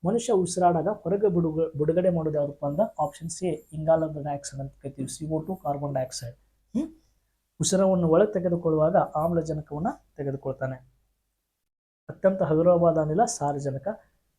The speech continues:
ವಾತಾವರಣದಲ್ಲಿ ಹೆಚ್ಚಿರುವ ಅನಿಲ ಯಾವುದು? ಸಾರಿ, ಅತ್ಯಂತ ಹಗುರವಾದ ಅನ-, ಅನಿಲ ಅಂದ್ರೆ ಜಲಜನಕ.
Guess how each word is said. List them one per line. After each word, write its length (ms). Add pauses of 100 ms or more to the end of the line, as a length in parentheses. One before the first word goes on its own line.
(160)
ವಾತಾವರಣದಲ್ಲಿ 600
ಹೆಚ್ಚಿರುವ 400
ಅನಿಲ 220
ಯಾವುದು? 460
ಸಾರಿ, 280
ಅತ್ಯಂತ 400
ಹಗುರವಾದ 420
ಅನ-, 340 (100)
ಅನಿಲ 220
ಅಂದ್ರೆ 240
ಜಲಜನಕ. 600